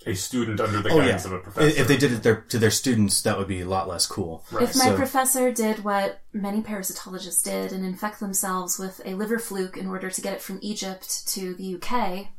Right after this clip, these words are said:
Speaker 1: Okay.
Speaker 3: um, that would be a different story and still, still probably not a good idea. Well, you know, it's their choice, though.
Speaker 1: Right.
Speaker 3: Yeah.
Speaker 1: His body.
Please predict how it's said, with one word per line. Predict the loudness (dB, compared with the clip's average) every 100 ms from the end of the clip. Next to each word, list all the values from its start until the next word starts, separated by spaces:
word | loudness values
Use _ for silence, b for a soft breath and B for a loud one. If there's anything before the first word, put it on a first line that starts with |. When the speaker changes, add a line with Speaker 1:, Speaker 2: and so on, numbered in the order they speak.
| -12
Speaker 1:
Okay. | -10 -10 -10 b b b b b
Speaker 3:
um, | -4 0 0 0
that | -2 -4
would | -4
be | -4
a |
different | -4 -4 0
story | 0 0 0 -2 -4 -6 -8 -8
and | -8 -8 -8 -8 -10 -10 -12 -20 _ _ -12
still, | -8 -4 -4 -4
still | -6 -6 -6 -8
probably | -8 -8 -8 -8 -6
not | -4 -2 -2
a |
good | -4 -10
idea. | -12 -12 -12 -12 -14 -12 -2
Well, | 0 -2 -2
you | -2 -2
know, | -2 -4 -8 -20 -20 _ _
it's | -6 -2
their | -2
choice, | -2 -2 -2
though. | -4 -4 -8 -10 -4
Speaker 1:
Right. | -2 -4 -8 -6
Speaker 3:
Yeah. | -2 -2 -4 -14 -18 -14
Speaker 1:
His | -6
body. | -2 -2 -4